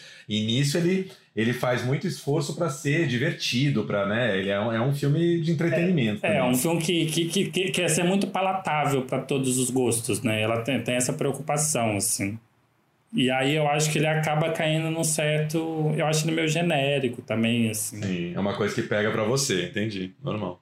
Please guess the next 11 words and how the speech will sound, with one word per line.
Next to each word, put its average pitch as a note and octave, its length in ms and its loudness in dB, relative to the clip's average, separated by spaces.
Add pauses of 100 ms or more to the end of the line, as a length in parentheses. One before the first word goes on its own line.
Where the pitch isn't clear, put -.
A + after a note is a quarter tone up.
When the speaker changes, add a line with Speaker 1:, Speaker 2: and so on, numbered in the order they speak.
(140)
Speaker 2:
É, C#3+ 280 2
que B2 100 2
pegou B2+ 300 2
pra C#3+ 240 0
mim, B2+ 240 4
assim. A#2 340 -2
<laughs> - 2000 -2
Ai. C#3+ 540 2
Speaker 1:
É D3+ 180 2
isso, C3 240 0
bom. A#2 320 0